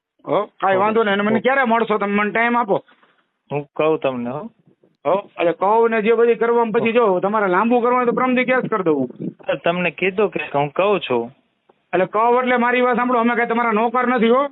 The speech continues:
Speaker 1: આ તો અમારે અહીંયા સીધું આવીને ત્રાપકવાનું જ હોય. અમે તમારું
Speaker 2: હમ.
Speaker 1: ઘરનું લોકેશન ય ગોતી લે એવું ય નથી. પણ ઘરે જ્યાં સુધી થાય ને લાંબુ થાય એવી વસ્તુ કરવી નથી. બરોબર?
Speaker 2: હમ.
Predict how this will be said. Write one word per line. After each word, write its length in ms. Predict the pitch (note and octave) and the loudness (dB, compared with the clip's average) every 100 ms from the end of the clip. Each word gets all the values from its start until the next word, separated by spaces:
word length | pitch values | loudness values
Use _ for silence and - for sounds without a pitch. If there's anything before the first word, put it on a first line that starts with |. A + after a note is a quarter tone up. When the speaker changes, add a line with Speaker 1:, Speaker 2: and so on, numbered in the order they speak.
| - | -4
Speaker 1:
આ 100 | A3 | 0
તો 80 | A3+ | 2
અમારે 240 | A#3 A#3+ | 2 2
અહીંયા 180 | A#3 A#3 | 2 0
સીધું 260 | A#3 A#3 | 0 0
આવીને 180 | A#3+ A#3+ | 2 0
ત્રાપકવાનું 640 | A3 A#3+ B3 A#3 B3 A#3 | 0 -2 0 2 2 2
જ 40 | F3+ | 2
હોય. 160 | D#3+ - _ _ _ _ _ - | 0 -2 _ _ _ _ _ -2
અમે 160 | F#3 A3 | -2 0
તમારું 300 | A3+ A#3+ G3+ | 0 2 2
Speaker 2:
હમ. 60 | |
Speaker 1:
ઘરનું 280 | A3 A#3+ B3 | 2 2 2
લોકેશન 380 | B3+ B3 A#3 B3+ | 2 0 0 4
ય 40 | |
ગોતી 280 | A3+ A#3 G#3 | 4 4 2
લે 60 | G3+ | 4
એવું 280 | G#3+ B3 | 4 4
ય 40 | A#3+ | 2
નથી. 320 | A#3+ F3 B2+ _ - _ - - _ _ _ | 2 0 -2 _ -20 _ -20 -20 _ _ _
પણ 80 | F3 | -4
ઘરે 300 | E3+ G#3 A#3 | 0 0 2
જ્યાં 200 | A#3 A#3 | 2 2
સુધી 220 | A#3+ A#3 | 2 2
થાય 240 | A3+ B3 | 2 2
ને 160 | A#3+ A#3 | 2 2
લાંબુ 340 | A3+ B3 A#3+ | 0 2 2
થાય 140 | A#3 A#3+ | 4 4
એવી 220 | A3+ A#3 | 4 4
વસ્તુ 320 | A#3 A3+ A3+ | 2 2 0
કરવી 280 | A3 B3+ B3+ | 2 2 2
નથી. 320 | A#3 G3+ A#3 A3 _ _ _ D#3 | 2 0 0 -4 _ _ _ -2
બરોબર? 380 | A#3 A#3+ A#3+ | 2 2 2
Speaker 2:
હમ. 160 | A#3 | 0